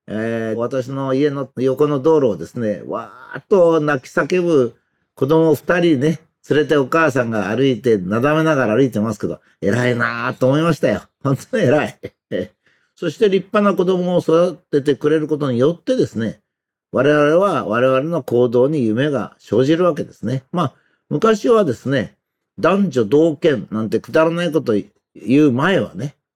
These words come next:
男女同権がなんでくだらないかって言ったら、男性よりか女性の方が権利が強いに決まってるか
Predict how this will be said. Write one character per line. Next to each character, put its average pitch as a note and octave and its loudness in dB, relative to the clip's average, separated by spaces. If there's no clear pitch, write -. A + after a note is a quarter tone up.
男 A3+ -2
女 F#3 0
同 C#3+ 2
権 E3+ -2
が D#3+ 0
な E3+ 0
ん F#3 -2
で C#3 2
く G#2 -12
だ C3+ 0
ら C#3+ 0
な D#3+ 0
い B2+ -2
か A#2 -2
っ - -4
て - -18
言 G2+ -4
っ - -10
た - -14
ら、 - -20
男 D#3+ 0
性 A3 0
よ A3 6
り G#3 -4
か B2+ 0
女 B2 0
性 F3 -2
の F#3+ -6
方 D3 -4
が B2 -2
権 E3+ -4
利 C3 0
が G#2+ -4
強 D3+ -2
い - 2
に A2 -4
決 B2+ -6
ま F#3+ 2
っ G#3 -2
て G#3+ 0
る F#3 0
か - -14